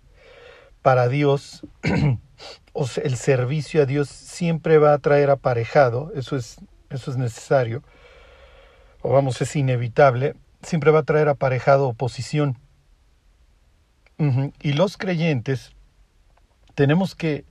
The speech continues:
aprender a convivir con el caos. Claro, no quedar sumido en, sumidos en él, pero sí saber que las circunstancias en muchas ocasiones van a ser adversas. <clears throat> Entonces,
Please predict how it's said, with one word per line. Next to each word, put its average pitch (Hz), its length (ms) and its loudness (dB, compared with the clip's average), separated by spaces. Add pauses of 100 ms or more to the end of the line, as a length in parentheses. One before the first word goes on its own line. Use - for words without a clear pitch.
(580)
aprender 143 840 0
a 175 80 4
convivir 139 560 -2
con 139 180 2
el 120 180 -2
caos. 131 460 4
Claro, 151 340 4
no 151 140 2
quedar 156 260 6
sumido 156 800 -2
en, 131 260 -4 (160)
sumidos 165 580 -2
en 135 180 0
él, 139 180 -2 (960)
pero 147 220 8
sí 160 160 -2
saber 156 340 4
que 156 120 -2
las 143 160 2
circunstancias 139 840 -4 (480)
en 143 140 0
muchas 156 340 -4
ocasiones 143 480 -4
van 147 140 0
a 139 60 0
ser 147 180 2
adversas. 139 640 2 (260)
<clears throat> 165 400 -2 (1500)
Entonces, 202 460 -4